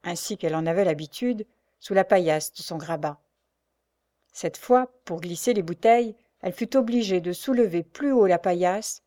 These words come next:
qui imprima un mouvement de roulis au corps de Jacques. Et un filet de sang coula sur la main de la mégère. Elle regarda ce rouge. « Le sang de mon pauvre chérubin », murmura-t-elle, « de mon pauvre chérubin, que bientôt je ne verrai plus jamais,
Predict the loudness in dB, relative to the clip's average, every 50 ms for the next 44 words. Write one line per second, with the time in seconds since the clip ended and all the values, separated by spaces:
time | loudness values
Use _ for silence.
0 | _ _ _ -8 -4 -2 -2 -2 -2 -4 -4 -2 -2 -2 -2 -2 -2 -2 -2 -2
1 | -2 -2 -2 -2 -2 0 2 0 0 0 0 -2 -4 -4 -4 -2 -2 -2 -2 -2
2 | -2 -2 -2 -2 -4 -4 -4 -4 -6 -6 -8 -10 -14 _ -20 -20 _ _ _ _
3 | _ _ _ _ _ _ _ _ _ _ _ -6 -4 -4 -4 -4 -6 -6 -2 0
4 | 0 0 0 -2 -4 -4 -4 -6 -6 -8 _ _ -4 0 2 4 4 4 2 0
5 | -2 -2 0 0 0 -2 -2 -2 -2 -2 -2 -2 -2 -2 -2 -4 -4 -4 -6 -8
6 | -14 _ _ _ _ _ _ _ _ _ _ _ _ _ _ _ -6 -4 0 0
7 | 0 0 0 -2 -2 -2 -4 -4 -4 -6 -8 -6 -6 -6 -8 -8 -10 -14 -20 _
8 | _ _ _ _ _ _ _ _ _ _ _ _ -6 -6 -6 -6 -4 -2 -2 -2
9 | 0 0 -2 -2 -2 -2 -4 -4 -4 -4 -2 -2 -4 -4 -4 -4 -4 -2 -2 -4
10 | -4 -4 -4 -6 -6 -8 _ _ _ _ _ _ -8 -6 -6 -4 -4 -4 -6 -6
11 | -6 -6 -6 -6 -6 -6 -10 -14 _ _ _ _ _ _ _ _ _ _ -4 0
12 | 0 0 0 0 _ 0 2 2 2 2 0 -4 -4 -4 -4 -2 -2 -4 -2 -2
13 | -2 -4 -4 -8 _ _ _ _ _ _ _ -4 -4 0 2 2 2 2 0 -2
14 | -2 -2 0 0 -2 0 0 0 0 0 0 -2 -4 -8 -10 -6 -4 -2 -2 -2
15 | -4 -6 -8 -10 -12